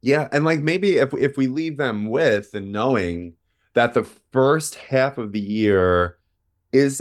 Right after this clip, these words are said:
about lovingly declaring that there are sometimes questions with single right answers. Thank you, Taurus,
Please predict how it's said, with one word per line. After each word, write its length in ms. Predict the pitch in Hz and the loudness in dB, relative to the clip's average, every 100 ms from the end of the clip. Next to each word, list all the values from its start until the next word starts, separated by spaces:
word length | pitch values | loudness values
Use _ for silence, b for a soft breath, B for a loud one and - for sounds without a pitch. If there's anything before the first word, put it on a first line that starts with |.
| - | -4
about 580 | 113 101 104 104 98 - | -2 0 2 2 0 -2
lovingly 720 | 107 110 113 131 123 117 110 | -2 0 0 0 -2 -4 -8
declaring 840 | 104 110 - 104 107 104 90 85 | -8 -10 -6 -2 0 0 0 -2
that 200 | 85 82 | -4 -4
there 280 | 92 85 - | 0 -2 0
are 260 | 98 101 104 | 2 2 2
sometimes 600 | - 101 92 - 87 - | -2 -6 -6 -6 -6 -8
questions 640 | - 92 - - 85 80 | -6 -6 -6 -6 -6 -6
with 160 | 85 - | -10 -10
single 400 | - 87 82 85 | -6 -4 -2 -2
right 300 | 80 80 78 | 0 -2 -2
answers. 500 | 78 76 - 80 - | -4 -6 -2 -4 -4
Thank 340 | 90 85 78 | -4 -4 -6
you, 100 | 80 | -10
Taurus, 580 | 80 80 76 71 - | -8 -6 -6 -6 -10